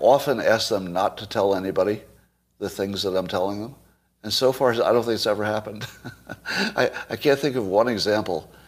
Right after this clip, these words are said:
where I told somebody on locals, you know, "Don't tell anybody," and that it actually got on Twitter. I haven't seen it once. And I'm, I am so impressed. <laughs> I am so impressed about that.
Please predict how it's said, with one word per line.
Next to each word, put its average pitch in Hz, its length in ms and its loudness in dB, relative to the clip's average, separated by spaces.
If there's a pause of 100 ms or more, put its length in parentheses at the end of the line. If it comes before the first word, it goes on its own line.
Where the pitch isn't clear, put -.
(280)
where 95 180 4
I 92 60 4
told 101 280 0
somebody 101 320 2
on 87 140 4
locals, 92 640 0
you 98 80 -8
know, 82 100 -2
"Don't 92 260 0
tell 92 180 0
anybody," 82 380 -2 (460)
and 95 100 -6
that 92 140 4
it 87 100 2
actually 92 320 0
got 87 180 -2
on 82 140 -4
Twitter. 85 380 -6 (120)
I 95 100 -4
haven't 107 160 -2
seen 110 200 -2
it 85 80 -6
once. - 380 -12 (680)
And 107 140 2
I'm, 95 220 2 (160)
I 107 160 6
am 104 120 2
so 110 300 2
impressed. 92 560 -4 (380)
<laughs> - 360 -14
I 104 120 -4
am 92 160 -4
so 98 400 0
impressed 78 500 -6
about - 240 -16
that. - 200 -18